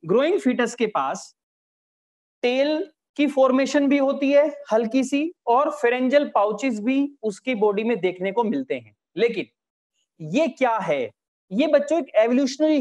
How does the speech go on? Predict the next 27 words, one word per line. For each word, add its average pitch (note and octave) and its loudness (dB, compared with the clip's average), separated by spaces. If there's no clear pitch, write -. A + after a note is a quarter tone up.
history B3+ -4
को C#4 4
represent G#3 0
करता F#3 0
है C3 -4
कि C4+ 4
evolution B3+ 2
common E4 6
ancestry A#3+ 0
को G3+ 2
शो F#3 2
करता D3 -2
है F#2+ -10
कि C#4+ 2
हम A#3 0
भी, D4+ 0
हमारा A3+ 0
जो C4 4
ancestor G#3+ 0
है G#3+ 0
वो A#3+ 2
कभी B3 2
ना C4+ -2
कभी B3+ 2
common C4 2
रहा F3 2
होगा। B2+ -2